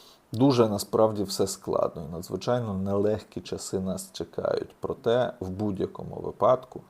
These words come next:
після наведення ладу всередині України, після перемоги над внутрішнім ворогом, ми дійсно станемо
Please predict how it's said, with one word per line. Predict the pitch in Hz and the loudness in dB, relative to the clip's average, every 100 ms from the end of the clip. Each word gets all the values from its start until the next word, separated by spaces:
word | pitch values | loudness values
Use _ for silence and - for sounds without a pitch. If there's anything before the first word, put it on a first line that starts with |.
| _ _ | _ _
після | 104 - 98 | -4 -4 -4
наведення | 95 92 92 92 92 - | -2 -2 -2 -6 -10 -8
ладу | 92 90 - - - - - - - _ | -2 -2 -2 -8 -16 -20 -20 -20 -20 _
всередині | - 98 98 110 104 92 | -2 4 4 4 0 -4
України, | - - - - - - - | -8 -12 -10 -10 -10 -14 -14
після | - - | -14 -14
перемоги | - - - - - - - | -6 -4 -4 -6 -8 -10 -8
над | - - - | -10 -12 -12
внутрішнім | 101 117 113 98 - 87 | -6 -6 -4 -8 -8 -10
ворогом, | 92 - - - - | -6 -6 -6 -8 -8
ми | 104 113 - - | -4 -4 -6 -10
дійсно | 90 101 107 117 - 98 - 120 _ | -6 -2 -2 -6 -8 -8 -10 -12 _
станемо | - - 101 92 85 85 - | -16 -4 -4 -4 -8 -10 -14